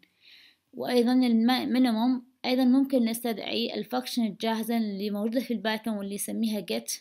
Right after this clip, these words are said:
min. ونقيس، آه، الاوتبوت، آه، أو قيمة الرينج نقارنه مع النتيجة، النتيجة اللي عندنا <coughs> في البداية،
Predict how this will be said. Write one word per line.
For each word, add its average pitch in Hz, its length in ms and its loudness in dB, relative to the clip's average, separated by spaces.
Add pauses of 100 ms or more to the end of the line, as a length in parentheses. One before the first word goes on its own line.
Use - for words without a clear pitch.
(140)
min. 214 260 -6 (3000)
ونقيس، 302 800 2 (480)
آه، 214 260 -6
الاوتبوت، 240 1000 -2 (580)
آه، 202 580 -6
أو 208 300 -4
قيمة 269 420 2
الرينج 226 640 0
نقارنه 254 760 4 (320)
مع 240 480 2
النتيجة، 220 760 0
النتيجة 240 480 0
اللي 233 180 4
عندنا 247 400 2 (360)
<coughs> - 1120 8
في 269 120 0
البداية، 233 600 2